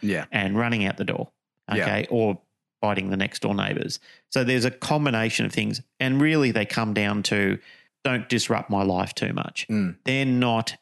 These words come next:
Speaker 2: as fastidious as people like you and I.
Speaker 1: Mm.
Speaker 2: They don't care how well the dog flips or if it's going to do,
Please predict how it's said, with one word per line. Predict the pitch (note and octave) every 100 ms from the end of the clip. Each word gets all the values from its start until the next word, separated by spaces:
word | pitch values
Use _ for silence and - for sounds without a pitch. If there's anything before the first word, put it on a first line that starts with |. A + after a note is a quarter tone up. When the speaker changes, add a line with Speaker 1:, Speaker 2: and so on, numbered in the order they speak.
| -
Speaker 2:
as | G#2+ G#2+ G2+ -
fastidious | - A#2 - - G#2 G2 F#2
as | G#2+ -
people | A2+ G2+ G#2
like | F#2+ F#2+ -
you | F#2+
and | F#2
I. | - - A#2+ _
Speaker 1:
Mm. | G2+
Speaker 2:
They | B2
don't | B2 A#2+
care | - A2 G#2+
how | G2+ G#2+
well | G2+ G2+ G2
the | G2
dog | G#2+ G#2 -
flips | - G#2 -
or | G#2+ G2
if | F#2+
it's | -
going | G#2+ G2 G2
to |
do, | F#2+ G2+ G2